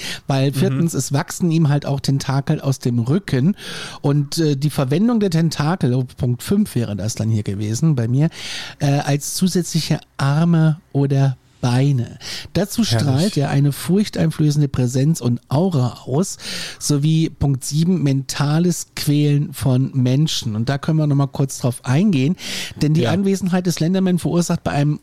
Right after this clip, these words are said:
Speaker 1: bei seinen Opfern mehrere negative Auswirkungen auf den Geist, einschließlich Hemmung von Gedächtnisverlust und Zugabe von Erinnerung, Veränderung der Wahrnehmung der Umgebung einer Person, Beeinflussung der Persönlichkeit einer Person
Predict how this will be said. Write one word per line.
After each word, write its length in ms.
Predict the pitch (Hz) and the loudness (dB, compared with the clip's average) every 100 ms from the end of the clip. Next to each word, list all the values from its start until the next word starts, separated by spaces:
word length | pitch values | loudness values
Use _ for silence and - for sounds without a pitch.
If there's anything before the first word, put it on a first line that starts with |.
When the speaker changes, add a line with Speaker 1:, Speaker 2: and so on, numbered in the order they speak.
| - | -4
Speaker 1:
bei 160 | 147 | -2
seinen 300 | 143 143 151 | 0 2 2
Opfern 420 | 151 165 - 160 | 0 -2 0 2
mehrere 340 | 143 160 160 160 | 2 2 2 2
negative 720 | 151 160 160 - 147 143 - | 4 2 0 -2 -2 -4 -2
Auswirkungen 680 | 160 185 - 160 156 160 151 | 0 0 0 -2 0 0 2
auf 160 | 139 | 0
den 240 | - 143 135 | 0 0 2
Geist, 420 | 143 156 123 - | 0 2 0 -4
einschließlich 880 | - 170 202 185 185 175 - 175 - - - - - | -4 -2 -2 0 2 2 2 0 0 -8 -10 -10 -8
Hemmung 580 | - 175 240 247 240 | -2 0 2 2 2
von 260 | 208 139 131 | 0 0 0
Gedächtnisverlust 1040 | 131 131 156 196 240 208 196 180 185 - - - - - | -2 0 0 0 -2 0 0 2 2 -2 -10 -16 -16 -2
und 200 | 139 127 | -2 -2
Zugabe 540 | - 214 185 165 165 | 0 0 2 2 2
von 240 | 151 147 139 | 0 2 2
Erinnerung, 640 | - 170 185 117 95 107 | 2 2 2 0 -6 -8
Veränderung 640 | - - 156 208 185 147 | -6 -2 2 2 4 2
der 200 | 131 120 | 2 0
Wahrnehmung 560 | 123 127 156 190 185 185 | 0 2 4 4 4 2
der 160 | 135 127 | 0 0
Umgebung 540 | 120 123 147 170 175 | 0 2 0 2 0
einer 200 | 135 127 | 0 0
Person, 580 | - 117 127 135 208 262 208 190 - - | 0 -2 0 0 0 -2 -6 -10 -10 -6
Beeinflussung 880 | 156 - - - 151 175 208 196 190 | -6 -6 -4 0 0 0 0 0 2
der 120 | 151 | 2
Persönlichkeit 680 | - 117 127 156 190 - 185 | 0 0 2 2 0 -2 -2
einer 260 | 165 170 | 0 0
Person 420 | 170 156 147 160 | 2 0 2 2